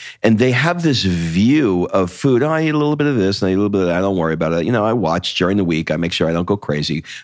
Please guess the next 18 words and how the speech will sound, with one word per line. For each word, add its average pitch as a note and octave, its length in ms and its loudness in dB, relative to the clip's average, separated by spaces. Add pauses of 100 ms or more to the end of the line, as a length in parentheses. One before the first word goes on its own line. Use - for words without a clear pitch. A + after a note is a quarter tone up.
but G#2+ 100 2
I G#2 60 4
watch." F#2+ 480 -2 (340)
There C#3+ 320 2
is A#2+ 400 -2
not C3+ 600 2
the G#2+ 380 0
opposite A2 640 0
of A#1+ 160 -4
it. - 220 -10 (160)
And A#2+ 120 4
now, A#2+ 100 2
how C3+ 220 0
many G#3+ 180 -2
people D3+ 260 -2
do A#2 120 0
you G#2 160 2
know G2+ 680 0